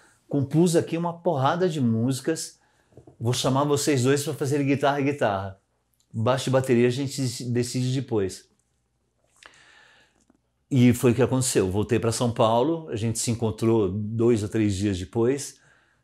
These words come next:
neste sagrado lugar, e aí os caras piraram com as músicas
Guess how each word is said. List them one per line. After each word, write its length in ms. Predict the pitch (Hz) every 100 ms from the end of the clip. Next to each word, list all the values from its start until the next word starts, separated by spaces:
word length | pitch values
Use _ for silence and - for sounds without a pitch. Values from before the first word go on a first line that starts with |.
| -
neste 560 | 139 143 165 170 - 127
sagrado 580 | - 117 110 104 98 107
lugar, 640 | 135 143 104 123 - _ _ _ _ _ _ 214
e 300 | 135 120 113 - 143
aí 140 | 127 127
os 120 | -
caras 240 | 139 139
piraram 480 | - 170 131 131 135
com 80 | 127
as 80 | 104
músicas 600 | 104 104 - 117 -